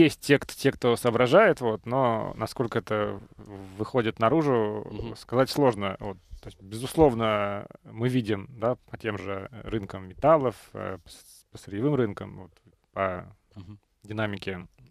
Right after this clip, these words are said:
Speaker 1: э, торговли китайской внешней, видим,
Speaker 2: Мгм.
Speaker 1: что,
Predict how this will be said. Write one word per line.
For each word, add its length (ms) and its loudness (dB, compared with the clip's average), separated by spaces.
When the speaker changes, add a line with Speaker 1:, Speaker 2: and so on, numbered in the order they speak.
Speaker 1:
э, 80 -16
торговли 720 2
китайской 420 -4
внешней, 400 -8
видим, 240 -4
Speaker 2:
Мгм. 40 -14
Speaker 1:
что, 300 -8